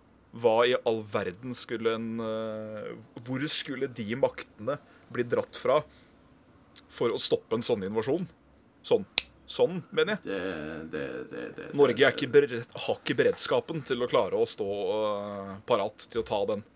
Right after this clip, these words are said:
Speaker 1: At vi har folk til det, ja, men at de er klare, nei.
Speaker 2: Nei.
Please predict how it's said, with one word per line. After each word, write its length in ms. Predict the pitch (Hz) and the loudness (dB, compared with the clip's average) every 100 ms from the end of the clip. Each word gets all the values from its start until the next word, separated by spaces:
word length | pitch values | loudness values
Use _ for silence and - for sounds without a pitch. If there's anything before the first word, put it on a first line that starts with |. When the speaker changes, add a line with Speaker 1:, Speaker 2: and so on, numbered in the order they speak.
| - - - _ _ | -20 -20 -20 _ _
Speaker 1:
At 140 | 120 135 | 0 4
vi 60 | |
har 80 | 143 | 4
folk 300 | - 131 123 | 6 2 2
til 120 | - 170 | 0 2
det, 180 | 208 147 | 2 0
ja, 320 | 107 113 170 113 | 4 6 6 2
men 160 | - 123 | 0 0
at 100 | 117 | 2
de 100 | 131 | 2
er 80 | 131 | 2
klare, 420 | 143 107 185 - - | 4 6 4 2 -2
nei. 220 | 98 80 - - - - - - - | -4 -4 -12 -20 -20 -20 -20 -20 -10
Speaker 2:
Nei. 140 | 76 | -8